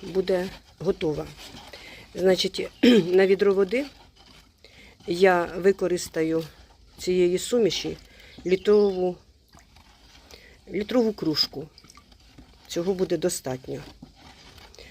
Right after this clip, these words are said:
Поливаємо, звичайно, під уже политі рослини, добре пролиті. І тільки потім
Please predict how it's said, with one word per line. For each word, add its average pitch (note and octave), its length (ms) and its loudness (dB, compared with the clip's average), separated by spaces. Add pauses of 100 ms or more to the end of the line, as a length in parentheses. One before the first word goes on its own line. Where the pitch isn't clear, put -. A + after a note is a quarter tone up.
(200)
Поливаємо, E3 640 4
звичайно, D3+ 680 -4
під G3+ 380 -4 (460)
уже E3 360 0 (520)
политі G3+ 520 6
рослини, G#3 760 0
добре D#3+ 400 2
пролиті. G3+ 720 -2 (760)
І F3 260 2
тільки F3 460 -2
потім A#3 500 0